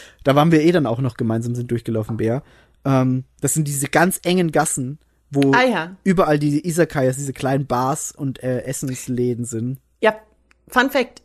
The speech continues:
Speaker 2: ich weiß gar nicht, ob ich dir das damals erzählt hab, aber direkt an dem Abend, also wir sind da, wir waren erst in der Memory Lane und abends
Speaker 1: Mhm.
Speaker 2: sind wir dann gemeinsam zum Shinjuku Golden Gai.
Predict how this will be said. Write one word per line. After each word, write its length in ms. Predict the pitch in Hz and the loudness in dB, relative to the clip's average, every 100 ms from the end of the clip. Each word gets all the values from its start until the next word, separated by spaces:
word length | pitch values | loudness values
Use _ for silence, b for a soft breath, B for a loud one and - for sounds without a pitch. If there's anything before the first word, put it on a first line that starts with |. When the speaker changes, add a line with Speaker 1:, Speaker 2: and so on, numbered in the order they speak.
| _ | _
Speaker 2:
ich 100 | 208 | 0
weiß 200 | 220 240 | 2 2
gar 120 | 233 | 2
nicht, 140 | 240 240 | 0 0
ob 60 | |
ich 100 | 220 | -6
dir 140 | 208 240 | -4 -2
das 120 | 233 | 0
damals 260 | 196 214 208 | 0 -2 -6
erzählt 420 | - 208 254 - | -2 0 0 -2
hab, 320 | 180 180 - _ | -4 -6 -10 _
aber 300 | 196 196 190 | 0 2 0
direkt 340 | 190 262 277 | 2 0 0
an 80 | 214 | -2
dem 140 | 202 | 0
Abend, 260 | 196 214 247 | 4 4 4
also 160 | 190 190 | -2 -2
wir 80 | 233 | -2
sind 140 | 240 | -2
da, 140 | 202 185 | -4 -4
wir 160 | 196 202 | -2 2
waren 180 | 208 - | 2 2
erst 240 | 196 247 | 0 0
in 40 | 240 | -2
der 80 | |
Memory 280 | 208 220 208 | -2 -2 -2
Lane 300 | 180 180 190 | -2 -2 -4
und 80 | - | 2
abends 240 | 190 180 | 4 4
Speaker 1:
Mhm. 40 | 214 | 0
Speaker 2:
sind 120 | 208 | -4
wir 60 | 196 | -2
dann 140 | 190 | -4
gemeinsam 520 | 185 180 190 185 190 | -2 -2 -2 -2 -4
zum 260 | 180 185 185 | -6 -6 -4
Shinjuku 580 | 185 202 190 190 185 156 | -4 -4 -6 -12 -12 -4
Golden 380 | 185 226 196 | 0 0 -2
Gai. 380 | 160 160 170 233 | -6 -4 -4 -6